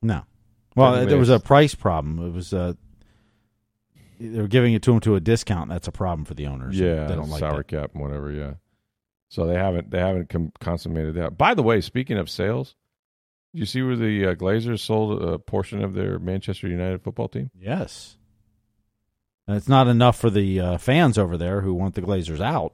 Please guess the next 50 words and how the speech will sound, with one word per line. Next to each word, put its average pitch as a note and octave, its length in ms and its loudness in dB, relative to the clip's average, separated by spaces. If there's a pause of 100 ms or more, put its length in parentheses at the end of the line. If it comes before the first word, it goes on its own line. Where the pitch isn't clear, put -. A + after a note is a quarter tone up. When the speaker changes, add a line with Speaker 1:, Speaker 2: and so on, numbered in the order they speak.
Speaker 1:
but C#2 180 -10 (280)
Speaker 2:
<laughs> - 600 -6
Well, E2 320 -2 (600)
Speaker 1:
we - 100 2
Speaker 2:
yeah, A2 100 6
Speaker 1:
get, A#2+ 160 4
we C3+ 100 4
Speaker 2:
but A#2+ 40 8
Speaker 1:
get C3+ 80 8
Speaker 2:
they C3+ 80 8
Speaker 1:
tweet-, E3+ 320 6
Speaker 2:
did - 40 -6
Speaker 1:
we D3+ 120 2
get C#3+ 160 6
tweets C#3+ 320 4
and A2+ 220 2
Facebook A2+ 460 2
comments G2 340 0
from G2 140 0
them F#2+ 120 0
all F#2 120 -2
the E2 80 -6
time. G2+ 420 -8
Speaker 2:
Ugh, - 60 -10 (300)
it's - 140 -12
unbelievable. E2 520 -4
<laughs> - 40 -16 (280)
But A#2+ 120 2
they C3 140 4
did E3+ 320 0
cede A#2 480 -4
some G#2+ 240 -4
control A#2 400 -2
to C#3+ 80 -6
this, - 400 -10
this - 200 -8
individual. D2+ 520 -8 (120)
Speaker 1:
Mm-hmm. F#2 260 -2 (680)
Speaker 2:
I F2+ 60 -4
don't F2 100 -2
know D#2+ 80 -2
how D#2 140 -4
much, G2 640 0
you F2+ 100 -2
know, D#2+ 160 -2
but D#2+ 320 -6 (160)
he - 380 -6
is E2 120 -2
not E2+ 240 -4
without D2+ 420 -6